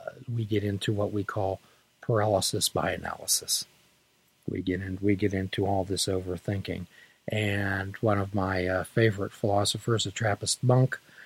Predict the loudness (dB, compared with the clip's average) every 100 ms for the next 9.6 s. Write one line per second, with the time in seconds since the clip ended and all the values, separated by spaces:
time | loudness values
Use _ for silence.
0 | -12 0 2 2 -2 -2 -4 -4 -2 0
1 | 0 0 0 0 2 2 4 2 -2 -10
2 | -20 _ -10 -10 -8 -10 -10 -10 -12 -6
3 | 0 2 2 2 2 2 0 -2 2 4
4 | 6 4 2 0 -2 -4 0 6 8 8
5 | 4 -4 -16 -20 _ _ -2 0 2 0
6 | -2 -2 -2 -2 0 2 2 0 2 6
7 | 6 8 6 6 -2 _ -20 _ -4 0
8 | 2 2 2 0 -2 -4 -2 -2 0 -2
9 | 2 4 6 4 0